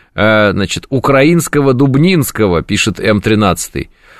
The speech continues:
"О, М тринадцатый, ничего себе, а сколько вам платят за продвижение Шария?"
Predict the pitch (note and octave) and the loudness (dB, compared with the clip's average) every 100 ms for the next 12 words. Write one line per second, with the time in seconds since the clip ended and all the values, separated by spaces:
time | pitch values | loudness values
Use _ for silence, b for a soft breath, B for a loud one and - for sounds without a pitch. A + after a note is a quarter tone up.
0 | B B D#3+ E3 D3+ D#3+ C#3+ D#3+ E3 E3 | B B 2 4 4 2 0 0 2 2
1 | D3+ - - C3+ C3+ - D3 - C3 B2 | 0 -2 -2 -2 -2 0 -2 0 0 2
2 | A#2 - D3+ C3+ B2+ A#2+ A#2 A#2 - F#2 | 2 0 -4 0 2 2 2 0 0 -4
3 | A2 G#2 A2 G2+ G#2 G#2+ G2+ F#2+ G#2 F#2+ | -2 0 -2 -2 0 0 2 0 0 0
4 | F2+ F#2+ F#2+ A2 | 2 2 0 -6